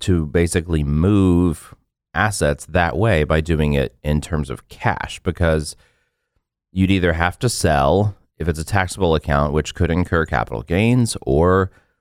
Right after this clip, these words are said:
if it's a retirement account, you may inadvertently run into some tax problems. So the alternative is to transfer it in kind. And transferring in kind is basically the process where you tell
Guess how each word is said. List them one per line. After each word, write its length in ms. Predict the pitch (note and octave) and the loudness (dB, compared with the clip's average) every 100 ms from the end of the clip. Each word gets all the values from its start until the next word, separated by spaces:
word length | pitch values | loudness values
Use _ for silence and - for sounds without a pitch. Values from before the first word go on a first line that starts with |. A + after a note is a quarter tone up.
| _ _ | _ _
if 120 | F2 | -2
it's 140 | E2+ - | -2 0
a 80 | |
retirement 600 | D2 D2+ - C#3+ C#3+ F#2 E2+ | -2 -2 0 0 2 2 0
account, 500 | D#2+ E2+ D#2+ D#2 - | 0 0 0 0 -4
you 200 | D#2+ F#2+ | -2 2
may 380 | F2+ D#2+ D#2+ D#2+ - | 4 4 2 0 0
inadvertently 800 | E2 D2 C#2 F#2+ D3 F2 D#2 D#2 | -2 -2 -2 -2 -2 -2 0 0
run 480 | D#2+ D2+ D#2 D#2+ - _ | 2 2 2 0 -2 _
into 240 | D#2+ D#2+ E2+ | -2 -2 -2
some 260 | - C#2+ | -2 -2
tax 360 | - G2+ F2+ - | -2 -2 -4 -6
problems. 600 | D2 G1+ A#1 A1 G#1+ - - _ _ _ - _ _ _ | -4 -4 -4 -10 -12 -20 -20 _ _ _ -20 _ _ _
So 600 | - A#2 G#2+ F#2+ F#2+ F2 | 0 2 4 4 4 2
the 160 | E2 G2+ | 0 2
alternative 640 | F2+ - D#3+ D3+ E2 E2 | 2 0 0 2 2 2
is 220 | E2+ F2 - | 2 2 2
to 180 | A2+ A#2 | 0 0
transfer 560 | - D#2+ D#2+ - E2+ | 0 -2 -2 -2 0
it 100 | E2 | 0
in 200 | D#2 D#2+ | 0 -2
kind. 580 | - - B2 D2 G#1+ - - _ _ - | -2 -2 0 0 -4 -10 -16 _ _ -4
And 160 | F2 | -2
transferring 600 | E2+ A#2+ A#2 - A#2 G2 | 0 0 0 0 0 2
in 160 | F2 D#2+ | 2 -2
kind 600 | - - C#3+ A2+ D#2+ E2+ | -4 -2 2 2 2 2
is 180 | C2+ D#2 | 0 -2
basically 520 | - D2+ - F2+ F#2+ | 0 0 0 -2 0
the 100 | F#2+ | 0
process 600 | - D2+ C#2 D2+ E2 - | -2 -2 -2 0 -2 -2
where 500 | C#2+ C2+ C#2 C#2 C#2+ - _ _ _ _ - | -2 0 2 2 0 -2 _ _ _ _ -8
you 240 | D#2 F#2 | 0 2
tell 720 | G2 G2 F#2+ F2 F2 F2 E2 | 2 0 2 2 2 -2 -6